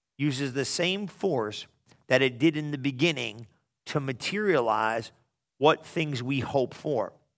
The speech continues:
Now, it's gonna come in word form. Eventually, it's gotta be released out of you. But unreleased beliefs produce nothing. Unreleased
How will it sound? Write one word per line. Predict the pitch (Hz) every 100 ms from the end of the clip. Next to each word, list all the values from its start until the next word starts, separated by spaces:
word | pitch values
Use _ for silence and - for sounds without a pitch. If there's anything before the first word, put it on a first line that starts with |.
| _ _ _ _ _
Now, | 107 113
it's | -
gonna | 160 160 160
come | - 170
in | 170 170
word | 208 202
form. | - 120 95 85 _ _ _ _ -
Eventually, | 147 151 -
it's | 165 -
gotta | 175 160
be | 156
released | 156 156 165 165 - -
out | 170 185
of | 123
you. | 104 95 - _ _ _ _ -
But | 143 - -
unreleased | 165 214 220 196 - 135 151 151 180 151 143 - - _ _ _ _ -
beliefs | 139 143 190 135 131 - - _ -
produce | 147 147 143 -
nothing. | 160 170 - 104 - _ _ _ _ _ _ _ _ -
Unreleased | 160 160 175 220 196 - 151 160 156 151 147 151 -